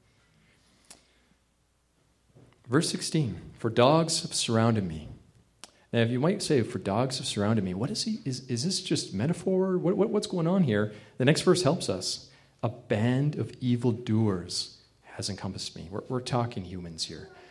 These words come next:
The bulls, the lions, the dogs. We're talking surrounded by enemies that are putting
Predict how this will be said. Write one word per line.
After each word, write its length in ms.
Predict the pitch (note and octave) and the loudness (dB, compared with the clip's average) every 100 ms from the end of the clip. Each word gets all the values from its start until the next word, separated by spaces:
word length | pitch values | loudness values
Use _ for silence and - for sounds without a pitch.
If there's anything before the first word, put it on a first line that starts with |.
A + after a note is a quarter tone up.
| _ - | _ -2
The 80 | G#2+ | 0
bulls, 640 | - A#2+ A2+ G2+ F#2+ - | 4 6 6 0 -4 -6
the 140 | A#2 | -4
lions, 840 | G#2+ G#2 A2 A#2 G#2+ G2 F2+ F#2 - | -2 2 4 4 2 -2 -8 -10 -8
the 160 | A2 | -8
dogs. 840 | G#2 - G#2 G2+ F2+ F2+ - - - - _ G#2+ | -4 0 2 2 -2 -8 -8 -8 -8 -20 _ -12
We're 60 | |
talking 420 | G#2+ A2 A2 G#2 | -8 -8 -8 -10
surrounded 1000 | F#2 - G2+ F2+ F#2 G2+ A#2+ B2+ C3+ C3+ | -8 -8 -8 -8 -4 0 2 2 0 -4
by 180 | - G#2 | -6 -6
enemies 840 | G2+ G2+ F#2+ E2+ D#2 F2 - - - _ _ _ - | -4 -4 -4 -6 -10 -10 -10 -10 -20 _ _ _ -8
that 320 | G2 F#2 - | -4 -4 -6
are 220 | G2 F#2+ F2+ | -4 -4 -4
putting 760 | - - B2+ C3+ G#2 E2+ E2+ | -10 -4 0 0 -2 -6 -12